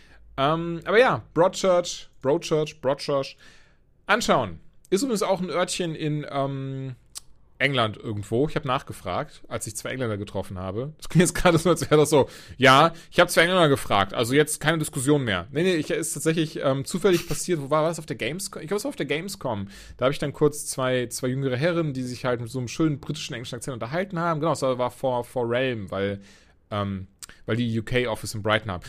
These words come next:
Ist doch scheißegal, es muss gar nicht so detailliert sein. Auf jeden Fall hab ich halt gefragt, weil ich hatte zu der Zeit nicht googeln wollen, weil ich mich nicht spoilern lassen wollte. Ich hatte kurz gegoogelt, wo es ist und hab dann auf einmal so, „And this is, uh, why the Broadchurch ending sucked.“ Und ich war so, „Oh, lieber nicht.“ Ähm,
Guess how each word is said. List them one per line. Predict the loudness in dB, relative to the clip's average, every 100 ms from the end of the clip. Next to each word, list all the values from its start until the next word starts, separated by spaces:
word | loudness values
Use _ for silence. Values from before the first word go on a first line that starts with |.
| -12
Ist | -4
doch |
scheißegal, | 2 2 4 2
es |
muss | 2 0
gar |
nicht | -2
so | -2
detailliert | -2 0 0 0
sein. | -2 -4 -10 -12 -6
Auf | 4
jeden | 4 6
Fall | 6
hab | 6
ich | 4
halt | 0 0
gefragt, | -4 0 2 2
weil | 0
ich | 0
hatte | 0 2 0 -4
zu | -2
der | 0
Zeit | 2 0
nicht | -2 -2
googeln | 2 4 4 4
wollen, | 4 4
weil | 0
ich |
mich | -2
nicht | -6
spoilern | 0 2 4 2
lassen | -2 -4
wollte. | -4 -4
Ich |
hatte | -4
kurz | -2 -2
gegoogelt, | -4 -2 -2 0
wo | 0
es | 2
ist | 0 -2 -4 -14 -20 -6
und | -2
hab | 2
dann | 2
auf | 0
einmal | -2 -4 0
so, | 2 2 -2 -14 -12 0
„And | 2 6
this | 6 6
is, | 6 4 2 -4 0
uh, | 4 6
why | 6 4
the | 4
Broadchurch | 2 2 2 2 2 2
ending | -2 0 -2 -2
sucked.“ | 0 0 0 -6 -12
Und | -10 -8
ich | -6
war |
so, | -4 0
„Oh, | 0 0 -12 _ _
lieber | 2 4 4
nicht.“ | 0 -4 -8 0
Ähm, | 2 2 -2 -4